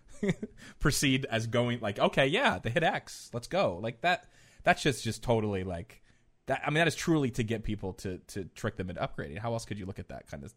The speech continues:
that kind of stuff? And that's, that's more, more the issue. But I agree with you, Brad, too. Like, they obviously wanna get as many people on this as possible, and s-, so they can troubleshoot and, you know, make it better. But, uh, I don't know.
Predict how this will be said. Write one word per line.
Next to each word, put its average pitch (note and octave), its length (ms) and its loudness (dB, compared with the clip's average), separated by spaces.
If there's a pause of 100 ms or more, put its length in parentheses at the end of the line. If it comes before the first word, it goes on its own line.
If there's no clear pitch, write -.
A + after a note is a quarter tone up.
(120)
that - 160 -12
kind A#1 100 -12
of - 80 -16
stuff? - 220 -14 (420)
And B2 120 -6
that's, B2+ 180 -4
that's D3 420 0
more, G#2 520 -2
more G2 180 -6
the F2+ 120 -8
issue. F#2+ 200 -10
But A2 120 -2
I A#2+ 40 2
agree A2+ 140 0
with G2+ 120 -2
you, G#2+ 80 -2
Brad, E2+ 220 -8
too. - 160 -6
Like, E2 240 -10 (420)
they F2 100 -4
obviously F#2+ 640 -4 (260)
wanna F#2 160 -2
get F#2 100 -2
as - 120 -6
many F#2+ 120 -4
people F#2 280 -4
on F2+ 180 -6
this F2+ 160 -8
as E2+ 80 -12
possible, D#2+ 480 -8
and G2 100 -10
s-, - 120 -14 (140)
so - 120 -14
they E2 120 -10
can E2 120 -10
troubleshoot - 560 -10
and, D#2+ 180 -14 (720)
you G#2+ 100 -6
know, E2 200 -6 (100)
make G2+ 240 -2
it F#2 100 -8
better. D#2+ 380 -6 (140)
But, F#2+ 260 -4 (840)
uh, D#3+ 240 2 (260)
I A#2 80 -6
don't F2+ 160 -4
know. D#2+ 200 -8